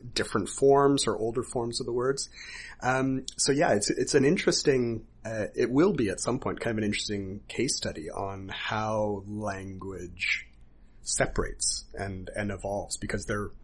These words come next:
I think at some point there, there will be, if there isn't already, kind of a North Korean and a South Korean, uh, dialects of the same language. Um, oh, and I was there on, uh, Hangul, uh,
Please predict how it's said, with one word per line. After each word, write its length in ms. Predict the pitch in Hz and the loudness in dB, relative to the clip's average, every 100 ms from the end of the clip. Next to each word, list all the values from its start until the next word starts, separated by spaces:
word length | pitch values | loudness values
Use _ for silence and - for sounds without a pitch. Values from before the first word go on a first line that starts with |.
| - | -8
I 80 | |
think 160 | 104 110 | -2 -2
at 60 | - | 2
some 200 | 160 165 | 4 4
point 260 | 82 - | 0 -4
there, 200 | 107 101 98 | -2 -2 -2
there 140 | 95 | -4
will 200 | 98 107 | -4 -4
be, 160 | 107 104 | -2 -2
if 80 | |
there 140 | - 110 | 0 0
isn't 200 | 101 101 | -2 -4
already, 320 | 92 101 98 | -4 -6 -6
kind 140 | - | -10
of 80 | 92 | -10
a 40 | 87 | -12
North 300 | 90 - - | -12 -12 -12
Korean 380 | - 92 87 | -12 -10 -12
and 80 | 87 | -14
a 60 | 85 | -12
South 260 | - - | -10 -10
Korean, 400 | - 90 85 87 110 - | -12 -12 -12 -14 -18 -16
uh, 120 | 85 78 - - - - | -16 -16 -18 -20 -16 -10
dialects 640 | 113 101 95 87 - - - | -4 -4 -4 -8 -12 -8 -6
of 100 | 101 | -6
the 80 | - | -4
same 300 | - 92 87 | -6 -6 -12
language. 520 | 87 - - - - - - - - - - - - - - - - | -14 -14 -14 -14 -16 -18 -20 -20 -20 -20 -20 -20 -20 -20 -20 -20 -8
Um, 420 | - 117 117 117 - - - - - - - - - - - - - | 0 2 2 0 -2 -8 -18 -20 -20 -18 -16 -16 -18 -16 -16 -12 0
oh, 140 | 160 | 4
and 120 | 131 131 | 6 4
I 60 | |
was 180 | 131 123 | 2 2
there 400 | 131 131 131 - | 2 4 4 2
on, 380 | 117 120 117 113 | -2 -2 -2 -2
uh, 360 | 107 107 107 107 - | -2 -2 -2 -6 -8
Hangul, 760 | - 160 156 131 110 107 107 - - - - | -2 2 4 4 2 0 -6 -12 -20 -20 -6
uh, 180 | 104 | -4